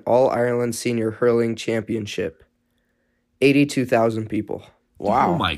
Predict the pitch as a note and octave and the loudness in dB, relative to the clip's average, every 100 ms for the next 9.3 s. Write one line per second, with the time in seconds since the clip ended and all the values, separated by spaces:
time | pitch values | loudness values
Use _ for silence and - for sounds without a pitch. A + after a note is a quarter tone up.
0 | - A#2 D3 - F3+ C3 B2 D3 A#2 G3 | -6 -2 0 4 4 4 4 4 4 4
1 | G#3+ F#3+ C#3 D3 D3+ A3 C#3+ C#3+ D3+ B2+ | 4 2 4 6 6 4 2 2 2 0
2 | A2+ G#2 A#2+ A#2+ D#3 G#3+ _ _ _ _ | 0 -2 0 2 2 0 _ _ _ _
3 | _ C#3+ - C#3+ B2 B2 - - _ _ | _ -8 2 4 4 0 -6 -20 _ _
4 | _ _ _ _ _ _ _ _ _ _ | _ _ _ _ _ _ _ _ _ _
5 | - - - - - D3 D3+ D#3 C3+ C3 | -20 -16 -18 -16 -4 0 2 0 2 2
6 | A#2+ A2 - _ - A#2+ A#2 - B2 B2+ | 4 2 -2 _ -6 -4 -2 -2 2 4
7 | B2 B2 A#2 - - B2 A#2 A#2 A2 _ | 4 2 -2 -6 -4 -2 0 -2 -6 _
8 | _ - A#2+ A#2+ A#2+ A2+ A2+ A#2 A2 A2 | _ -6 -2 0 -2 -2 -2 -2 0 -2
9 | A2 G#2+ - | -4 -8 -16